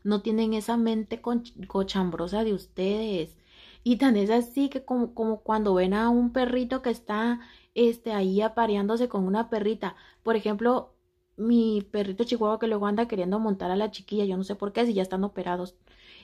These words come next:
Y mi hija, "Ay, mira, mamá, este, Nacho quiere que la chiquilla lo cargue". <laughs>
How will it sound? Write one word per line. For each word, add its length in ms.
Y 140
mi 240
hija, 300
"Ay, 300
mira, 340
mamá, 640
este, 640
Nacho 480
quiere 280
que 120
la 140
chiquilla 460
lo 280
cargue". 680
<laughs> 540